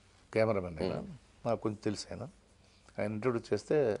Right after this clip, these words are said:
Speaker 1: ఆది సుబ్బారావు గారికి, ప్రత్యేగాత్మ గారికి, ఇలా భావితం ఫలానా ఫలానా
Speaker 2: ఉమ్.
Speaker 1: యాక్ట్ చేస్తా అంటే ఇంట్రెస్ట్ ఉందని. సరే, ప్రత్యేగాత్మ గారు ఏం చెప్పారంటే, "సరే, నువ్వు ఓ డ్రామా ఏదైనా వేయి,
Speaker 2: ఉమ్.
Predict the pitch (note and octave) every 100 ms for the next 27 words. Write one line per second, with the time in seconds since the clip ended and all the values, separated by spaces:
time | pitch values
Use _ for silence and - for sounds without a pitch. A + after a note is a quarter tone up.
0 | G#2+ G2+ G#2 A2 G2 G2 F#2 F2+ - C3+
1 | A#2+ F#2 - - F2+ - - E2+ - -
2 | - - - - - - - F#2 F#2 F#2+
3 | F#2 - - A#2+ F#2+ D#2 D#2+ - - -
4 | - - - - - - - - - F#2
5 | F2+ E2+ E2+ G#2+ B2 F#2+ - F#2+ F2 D#2
6 | - G2+ - G#2 - F#2+ - A#2+ G2+ -
7 | F2 E2 - - - - - - - -
8 | - - - - - - C3 B2 A#2 C3+
9 | C3 C3 B2+ B2 A2+ A#2+ B2 E3 C#3 -
10 | - - - - - A2+ A2+ G2+ F#2 E2+
11 | F#2 - - - - - G#2 F#2+ B2+ C#3+
12 | B2 A#2 G#2 G2+ D3 C#3+ F#2+ E2+